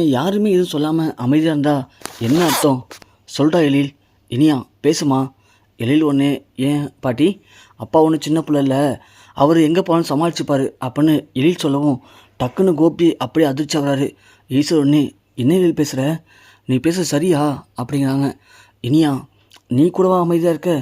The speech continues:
உங்க டாடி போறதுல உனக்கு வருத்தம் இல்லையா இனியா?" "இல்ல பாட்டி, டாடி இப்போ முன்ன மாதிரி இல்ல. டாடி என்னை பத்தி எதுவும் யோசிக்க மாட்றாரு. டாடி யாரை பத்தியுமே யோசிக்கிறதில்ல. டாடி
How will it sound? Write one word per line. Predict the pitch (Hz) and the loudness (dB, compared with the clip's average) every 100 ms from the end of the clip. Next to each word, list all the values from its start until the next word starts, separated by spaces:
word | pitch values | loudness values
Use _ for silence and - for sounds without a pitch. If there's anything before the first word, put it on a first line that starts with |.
| - _ _ _ _ | -6 _ _ _ _
உங்க | 139 151 | 2 2
டாடி | 139 165 202 | 4 2 0
போறதுல | 190 175 175 | 0 2 2
உனக்கு | 156 147 | 0 0
வருத்தம் | 135 139 220 | 0 2 2
இல்லையா | 170 151 | 2 2
இனியா?" | 135 127 127 165 165 _ _ _ _ _ _ - | 2 2 0 -2 -4 _ _ _ _ _ _ -4
"இல்ல | 135 | -2
பாட்டி, | 151 135 127 113 _ _ _ - _ - | 0 0 -2 -6 _ _ _ -20 _ -8
டாடி | 123 131 131 135 131 - | 0 0 2 2 2 -2
இப்போ | - 123 131 123 - | -6 -2 0 0 0
முன்ன | 139 147 | 2 4
மாதிரி | 139 143 | 4 2
இல்ல. | 131 127 - - _ _ _ _ - | 0 0 -2 -12 _ _ _ _ -8
டாடி | 127 143 147 156 | 0 2 4 4
என்னை | 139 123 | 2 0
பத்தி | 147 | 0
எதுவும் | 151 147 147 | 2 2 2
யோசிக்க | 160 151 | 0 -2
மாட்றாரு. | 131 127 127 131 - _ _ _ _ | -2 0 -2 -2 -4 _ _ _ _
டாடி | 117 127 143 151 | -2 0 4 4
யாரை | 139 127 170 | 4 2 0
பத்தியுமே | 170 165 170 | 0 2 2
யோசிக்கிறதில்ல. | 139 139 131 127 131 - _ _ _ _ - | 2 -2 -4 -2 -2 -4 _ _ _ _ -6
டாடி | 123 131 139 | -2 0 2